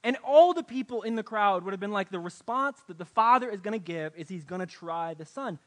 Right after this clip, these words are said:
But what happens? Jesus tells us this, that the father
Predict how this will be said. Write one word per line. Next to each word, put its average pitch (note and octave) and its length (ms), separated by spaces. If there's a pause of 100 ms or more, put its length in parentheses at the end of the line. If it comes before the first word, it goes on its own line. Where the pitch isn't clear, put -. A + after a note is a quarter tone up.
(160)
But E3+ 80
what A3+ 140
happens? F#3 500 (1600)
Jesus G3 320
tells F#3 300
us E3 120
this, F3 340
that - 180
the E3+ 80
father A#3 640